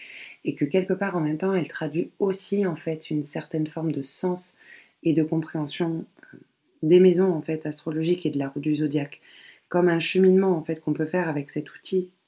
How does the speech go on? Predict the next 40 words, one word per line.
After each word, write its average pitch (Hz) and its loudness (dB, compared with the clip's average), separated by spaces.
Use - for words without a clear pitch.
qu'est 190 2
l'astrologie. 151 -2
Chaque - -4
signe, 175 2
chaque - -8
planète, 160 -2
chaque 190 -4
maison 170 0
a 160 0
deux 156 -4
faces, - -6
une 170 6
lumineuse, 170 2
une 180 2
plus - -10
sombre. 143 -8
Il - 0
y 160 2
a - 4
aussi 156 -2
cette - -2
idée 160 2
en 160 0
fait 170 -6
de 151 0
la 139 -4
force - -10
en 151 -14
fait 160 -8
que 135 -2
s-, - -14
représente 196 -4
le 147 -2
symbole 156 4
des 151 4
énergies 147 -2
de 143 -6
sa-, 143 -10
chaque - -4
signe 220 0